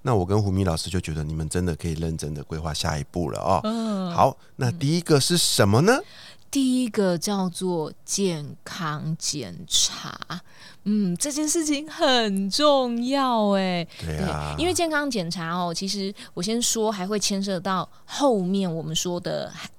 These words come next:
Speaker 2: 还有一件要共同探讨的事情，叫做关于生育、生孩子这件事情。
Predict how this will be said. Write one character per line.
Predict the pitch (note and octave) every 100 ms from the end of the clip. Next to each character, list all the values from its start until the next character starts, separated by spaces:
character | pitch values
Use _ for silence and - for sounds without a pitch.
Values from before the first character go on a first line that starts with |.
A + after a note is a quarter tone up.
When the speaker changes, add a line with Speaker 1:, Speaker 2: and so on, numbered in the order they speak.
| -
Speaker 2:
还 | - G3
有 | G#3 E3
一 | F3+
件 | D#3 G#3 F#3
要 | F#3
共 | F3 F#3+
同 | F#3 D3+
探 | F#3+ F3
讨 | F3
的 | D3+
事 | -
情， | F3+ D#3
叫 | F3+ E3
做 | E3+ F3 - - -
关 | - G3+
于 | F#3+ E3 F#3+ -
生 | - - A3+ A#3 -
育、 | A#3+
生 | E3+ - G3
孩 | F3 D#3+
子 | D#3+
这 | D#3+
件 | E3+ E3
事 | E3+ D#3+
情。 | - -